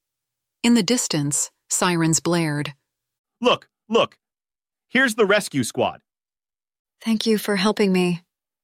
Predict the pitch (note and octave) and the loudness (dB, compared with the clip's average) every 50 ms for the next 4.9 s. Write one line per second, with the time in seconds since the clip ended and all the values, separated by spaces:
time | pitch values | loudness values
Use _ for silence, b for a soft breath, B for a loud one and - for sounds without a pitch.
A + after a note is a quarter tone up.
0 | _ _ _ _ _ _ _ _ _ _ - - F#3+ D#3 - - F3 E3 D#3+ D#3 | _ _ _ _ _ _ _ _ _ _ -6 -4 -4 -4 -2 -2 0 0 0 0
1 | D3+ D3+ E3 - - - - b b b b b b b b b b _ - G#3+ | -2 -4 -2 0 0 -2 -2 b b b b b b b b b b _ -2 0
2 | - A#3 A3+ B3 B3 A#3 G#3+ F3 F3+ F#3 G3 G#3 A3+ B3+ A3 G#3+ F#3 F3+ F#3 F3+ | 2 2 4 4 2 2 0 0 0 0 2 2 2 2 2 2 2 2 2 0
3 | - F3+ E3 F3+ E3+ D#3 C#3+ - F3+ E3 D#3+ - - - G3+ F#3+ E3+ E3 E3+ F3 | 2 2 2 2 2 0 0 0 0 0 -2 -2 -4 -4 -2 0 0 0 0 0
4 | D3+ C#3 - - - F3 D3 - - G#3+ G3 E3 - D3 D3+ D#3 D#3 | -2 -2 -4 -2 -2 -2 0 0 0 0 0 0 -2 -6 -6 -8 -10